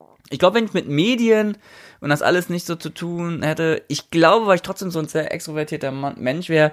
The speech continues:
ich glaube, ich hätte trotzdem irgendwas mit, äh, mit P R.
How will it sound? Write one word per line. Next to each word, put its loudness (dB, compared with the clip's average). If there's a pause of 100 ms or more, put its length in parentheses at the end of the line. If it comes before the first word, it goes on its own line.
(260)
ich -6
glaube, 4
ich -2
hätte -4
trotzdem -4 (180)
irgendwas 2 (460)
mit, 0
äh, 4
mit -2
P 0
R. 6